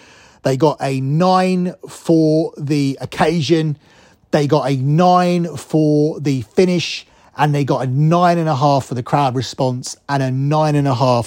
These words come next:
for the bell to bell. That's nineteen plus eighteen plus six, which is forty-three. Four point three for this one, coming up exactly the same as Rey Mysterio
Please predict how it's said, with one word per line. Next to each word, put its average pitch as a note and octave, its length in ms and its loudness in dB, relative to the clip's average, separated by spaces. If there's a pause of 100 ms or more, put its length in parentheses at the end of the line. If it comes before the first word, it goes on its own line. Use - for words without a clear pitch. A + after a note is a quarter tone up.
(140)
for E3+ 420 4
the C#3+ 100 -2
bell B2+ 280 0
to - 120 -8
bell. C3 360 0 (460)
That's B2 320 -2
nineteen D3+ 720 0
plus A2 220 -4 (100)
eighteen C#3 600 -2
plus A2+ 220 -6
six, - 420 -4
which A#2 260 -10
is D3 320 0
forty-three. C3 960 0
Four E3+ 480 2
point C3 420 -4
three C#3 260 -2
for A#2 120 -8
this B2 200 -4
one, C3 240 -2 (340)
coming C#3 200 2
up C3+ 160 -2
exactly C3 540 0
the C3 80 -2
same C3+ 280 0
as A2 120 -6
Rey C3+ 160 0
Mysterio B2 640 -2